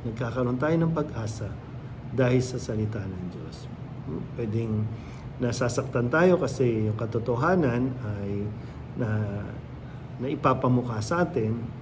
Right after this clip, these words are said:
ah, sa pamamagitan ng pakikinig natin ng mga salita ng Diyos. Kaya, huwag tayong, ano po, no? Huwag tayong, ah, kapag nasaktan tayo ng salita ng Diyos, itatapon na natin, iluluwa natin,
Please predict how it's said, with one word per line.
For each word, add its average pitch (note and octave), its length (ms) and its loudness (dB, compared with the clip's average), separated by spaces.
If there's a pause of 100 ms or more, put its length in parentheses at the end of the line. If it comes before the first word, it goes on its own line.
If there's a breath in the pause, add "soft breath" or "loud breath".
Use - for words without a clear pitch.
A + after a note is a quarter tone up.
ah, B2+ 80 -8
sa - 80 -6
pamamagitan A2+ 720 0
ng A2 160 0
pakikinig A2 480 0
natin A2 480 0 (400 loud breath)
ng C#3 160 2
mga C3 160 4
salita G#2+ 400 0
ng F#2+ 320 -6
Diyos. - 280 -10 (680 loud breath)
Kaya, G#2+ 480 0
huwag D#3 180 2
tayong, E3 460 8
ano B2+ 160 0
po, B2+ 240 0
no? B2 160 0
Huwag B2+ 160 -4
tayong, G#2+ 640 4 (720 loud breath)
ah, G#2 320 -6
kapag A2+ 320 0 (160)
nasaktan B2 560 0
tayo A#2 240 2
ng A#2 80 2
salita A2 400 0
ng G#2+ 240 4
Diyos, C3 240 4 (320)
itatapon G#2+ 580 2
na C3 220 2
natin, B2+ 320 4
iluluwa A2 560 2
natin, A#2+ 560 2